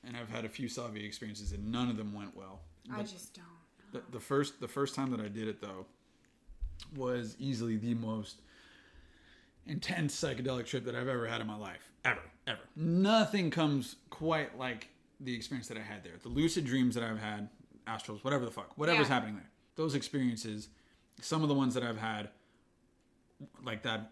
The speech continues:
Speaker 1: the first time I heard the voice, the, the time that I had a precognitive thing happen, and this,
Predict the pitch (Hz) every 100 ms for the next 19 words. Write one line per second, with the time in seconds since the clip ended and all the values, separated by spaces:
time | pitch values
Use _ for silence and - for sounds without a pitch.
0 | 123 127 - 135 - 123 113 104 113 101
1 | 120 143 147 - - _ _ _ - -
2 | 127 110 107 107 - 113 135 127 123 117
3 | 113 113 117 110 104 - 123 - 123 135
4 | 127 147 131 - 127 139 139 143 156 165
5 | 170 - _ _ _ _ _ _ 131 123
6 | 117 131 135 113 -